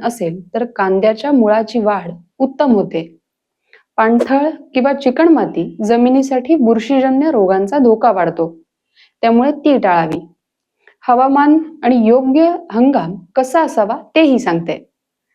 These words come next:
कांदा मध्यम थंड हवामानात चांगला फिरतो. रब्बी हंगामासाठी डिसेंबर ते फेब्रुवारी हा काळ लागवडीसाठी उत्तम आहे.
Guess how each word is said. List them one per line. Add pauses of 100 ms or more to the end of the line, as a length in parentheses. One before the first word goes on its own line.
(340)
कांदा
मध्यम
थंड
हवामानात
चांगला
फिरतो. (720)
रब्बी
हंगामासाठी
डिसेंबर
ते
फेब्रुवारी
हा
काळ
लागवडीसाठी
उत्तम
आहे.